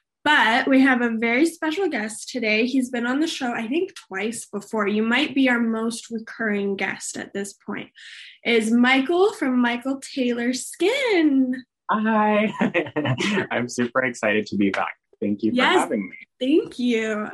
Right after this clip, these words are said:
Speaker 1: So, Michael, what are we gonna talk about today?
Speaker 2: We, oh my God, we have so much to talk about. Um, we're gonna focus on Michael Taylor Skin's newest launch, which is the Empty Skin Jellies. Um,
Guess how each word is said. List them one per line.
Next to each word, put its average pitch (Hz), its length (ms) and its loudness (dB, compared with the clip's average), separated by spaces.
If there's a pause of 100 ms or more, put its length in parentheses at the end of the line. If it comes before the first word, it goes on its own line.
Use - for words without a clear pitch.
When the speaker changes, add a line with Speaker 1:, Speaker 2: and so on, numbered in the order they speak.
Speaker 1:
So, 233 640 0
Michael, 208 580 -4 (260)
what 262 300 2 (100)
are 302 120 4
we 311 120 4
gonna 294 180 -2
talk 254 280 -2
about 240 280 -4
today? - 320 -10 (800)
Speaker 2:
We, 123 640 0
oh 110 60 -4
my 110 100 0
God, 104 140 -4
we 110 60 0
have 107 120 -4
so 117 160 -2
much 123 240 -4
to 101 80 -4
talk 113 300 -4
about. 95 320 -4
Um, 120 340 0
we're 123 140 0
gonna 147 320 2 (200)
focus 147 720 -2
on 117 380 -2
Michael 110 320 -6
Taylor 113 320 -4
Skin's 104 480 -8
newest 98 580 -4
launch, 90 600 -6
which 101 320 -8
is 98 320 -2
the 101 240 -4
Empty 98 360 -10
Skin 110 360 -4
Jellies. - 680 -4 (440)
Um, 92 580 -6